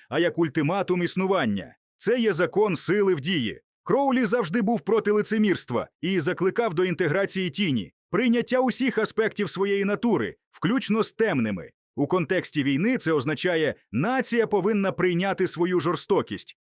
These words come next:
не як злочин, а як необхідний інструмент волі. Звіряча рішучість, здатність до нещадної відповіді,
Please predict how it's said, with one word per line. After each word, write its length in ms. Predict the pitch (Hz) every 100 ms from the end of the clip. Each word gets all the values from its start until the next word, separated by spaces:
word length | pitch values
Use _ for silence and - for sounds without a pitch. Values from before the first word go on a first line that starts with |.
| -
не 260 | 117 226
як 240 | 240 240 143
злочин, 540 | 196 247 175 175 - - _
а 180 | 107 131
як 280 | 214 -
необхідний 800 | 185 196 190 - 254 190 214 190
інструмент 640 | 185 - 185 180 202 180 127
волі. 460 | 196 139 87 - _ _
Звіряча 640 | 120 104 226 220 196 190 180
рішучість, 760 | 185 254 277 - 90 - - -
здатність 640 | 98 165 262 202 208 - 139
до 140 | 175
нещадної 600 | 190 - 208 175 180 175
відповіді, 600 | 240 202 143 120 95